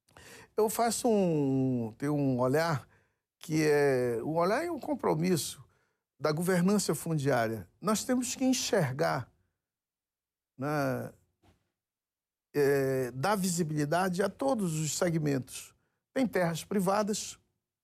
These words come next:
tem terras públicas, tem os assentamentos, tem as unidades de conservação, tem florestas nacionais,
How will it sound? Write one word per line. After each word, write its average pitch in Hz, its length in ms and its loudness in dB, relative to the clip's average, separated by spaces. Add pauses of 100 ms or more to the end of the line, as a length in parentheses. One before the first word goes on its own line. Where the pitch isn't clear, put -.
(500)
tem 175 120 -4
terras 143 360 -4
públicas, 175 760 -6 (560)
tem 202 100 2
os 175 140 2
assentamentos, 156 880 0 (760)
tem 240 140 0
as 226 160 2
unidades 226 640 2
de 196 100 -2
conservação, 170 920 0
tem 170 140 -4
florestas 175 680 0
nacionais, 151 680 -4